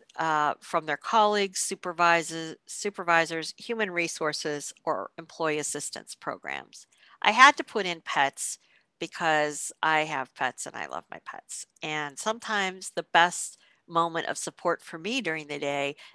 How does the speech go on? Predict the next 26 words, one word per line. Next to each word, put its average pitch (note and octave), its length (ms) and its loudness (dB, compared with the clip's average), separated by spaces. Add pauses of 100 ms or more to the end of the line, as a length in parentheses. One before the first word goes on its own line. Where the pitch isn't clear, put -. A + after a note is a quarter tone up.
is E3 300 0
to F3+ 100 -4
take E3 240 0
a D#3 60 -6
time D3 360 -4
out C#3+ 300 2
or C#3 80 -4
pause D#3 640 0 (300)
with F3 320 -4
my D3+ 220 -2
pets - 540 -2 (500)
and C#3+ 440 -4 (160)
just, - 720 -2
uh, - 260 -6 (160)
be. F2+ 340 -10 (840)
So - 140 -6
now G3+ 140 10
I'm G3+ 160 10
really G3+ 200 4
curious. D3+ 640 4
Uh, D3+ 300 4
someone's F3+ 400 -2
already, E3+ 540 6 (480)
already F#3+ 540 6 (460)
gone F#3+ 220 6
ahead. F3 580 8